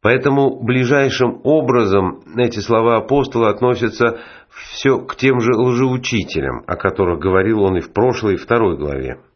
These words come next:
Характерная черта их та, что они будут иметь лишь внешний вид благочестия, то есть будут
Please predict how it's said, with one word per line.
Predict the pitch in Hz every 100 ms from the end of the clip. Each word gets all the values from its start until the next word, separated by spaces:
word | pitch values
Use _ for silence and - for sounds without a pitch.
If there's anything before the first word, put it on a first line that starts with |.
| _ - - - - -
Характерная | 131 143 147 175 160 156
черта | 151 135 170 156
их | 131
та, | - 165
что | - 131
они | 127
будут | 135 131 127 127
иметь | 127 135 131
лишь | 123 -
внешний | - 107 135 123 - 139 147
вид | 156 160 - - -
благочестия, | 82 98 92 92 - 78 - 76
то | 69 104
есть | 90
будут | 101 110 110